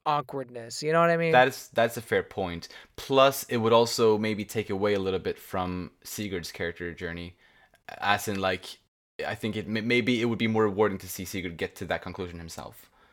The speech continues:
Speaker 1: Right, and Gudrid's sacrifice of saying, "I'll go to
Speaker 2: Mm.
Speaker 1: Iceland, Iceland with you."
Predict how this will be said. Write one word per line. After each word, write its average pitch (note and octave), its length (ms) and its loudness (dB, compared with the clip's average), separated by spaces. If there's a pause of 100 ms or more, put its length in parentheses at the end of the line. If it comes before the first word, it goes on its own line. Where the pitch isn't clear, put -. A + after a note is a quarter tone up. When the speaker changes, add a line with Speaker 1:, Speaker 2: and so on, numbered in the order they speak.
(260)
Speaker 1:
Right, E3 280 2
and E3 300 2
Gudrid's D3+ 320 0
sacrifice C3 800 0
of B2+ 280 -4
saying, C3 420 -4
"I'll C3+ 160 -8
go C3+ 280 -6
to B2 420 -12
Speaker 2:
Mm. G2+ 320 -4
Speaker 1:
Iceland, C3 400 -6 (220)
Iceland C3+ 400 -6
with A#2 180 -18
you." A#2+ 160 -18